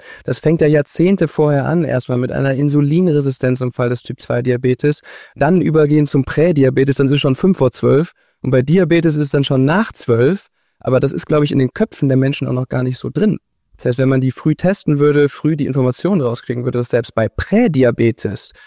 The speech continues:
schon akuter Handlungsbedarf besteht. Ich glaube, das ist ganz, ganz wichtig, weil gerade in der, äh, quasi in der Realitätsversorgung ist, glaub ich, häufig so, solange die Diabeteskriterien noch nicht erfüllt sind, wenn das zum Beispiel in der Praxis oder so gesehen wird,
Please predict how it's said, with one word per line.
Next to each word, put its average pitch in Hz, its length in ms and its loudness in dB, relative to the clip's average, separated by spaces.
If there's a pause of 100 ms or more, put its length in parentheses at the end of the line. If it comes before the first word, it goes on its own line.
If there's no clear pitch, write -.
schon 120 240 -2
akuter 127 460 0
Handlungsbedarf 127 800 0
besteht. - 560 -8 (360)
Ich - 120 -16
glaube, 147 520 2
das 139 220 -2
ist 160 140 -6
ganz, 139 240 -2
ganz 131 180 -4
wichtig, 139 360 -6
weil 135 100 -4
gerade 131 200 -2
in 127 100 2
der, 123 180 2 (160)
äh, 120 160 -4 (240)
quasi 127 260 0
in 123 80 2
der 123 220 0
Realitätsversorgung 127 840 0
ist, 131 100 -6
glaub 127 160 2
ich, - 100 -8
häufig 143 320 -2
so, 135 260 2 (280)
solange 127 320 2
die 127 80 2
Diabeteskriterien 143 1040 2
noch 135 100 0
nicht 135 160 0
erfüllt 180 460 0
sind, 110 420 -4
wenn 120 120 -4
das 117 120 -8
zum 120 140 -4
Beispiel 120 260 -4
in 120 120 -2
der 120 100 -4
Praxis 131 400 -6
oder 120 100 -2
so 120 100 -4
gesehen 131 360 0
wird, 131 180 2